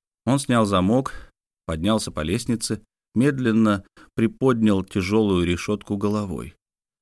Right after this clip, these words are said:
Клетки на площади не было. "Ну?" — прошипел снизу первый. Лук отмахнулся. Надо было думать,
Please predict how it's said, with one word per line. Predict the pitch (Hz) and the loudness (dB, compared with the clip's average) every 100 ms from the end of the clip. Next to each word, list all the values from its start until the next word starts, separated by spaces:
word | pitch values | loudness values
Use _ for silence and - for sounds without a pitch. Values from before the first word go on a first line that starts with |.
| _ _ _ _ _ | _ _ _ _ _
Клетки | 104 127 131 113 | -2 -2 -2 0
на | 107 | 0
площади | 123 135 - 113 | 0 -2 0 0
не | 113 113 90 | 2 2 0
было. | 71 71 85 _ _ _ _ _ _ _ _ _ _ _ _ _ | -6 -12 -14 _ _ _ _ _ _ _ _ _ _ _ _ _
"Ну?" — | 131 165 175 - _ _ | -2 2 2 0 _ _
прошипел | - 113 123 120 113 110 | -6 -2 -2 2 2 2
снизу | - 117 110 | 2 2 2
первый. | 98 110 104 101 - _ _ _ _ _ _ _ _ | 0 0 0 -4 -8 _ _ _ _ _ _ _ _
Лук | 92 120 - - | -4 -4 -4 -8
отмахнулся. | 107 110 110 104 78 - - - _ _ _ _ _ _ _ _ _ | -4 -4 -2 -4 -4 -6 -14 -20 _ _ _ _ _ _ _ _ _
Надо | 98 110 107 | -6 -2 0
было | 104 110 107 | 0 0 0
думать, | 107 113 80 - - | -2 -2 -2 -6 -16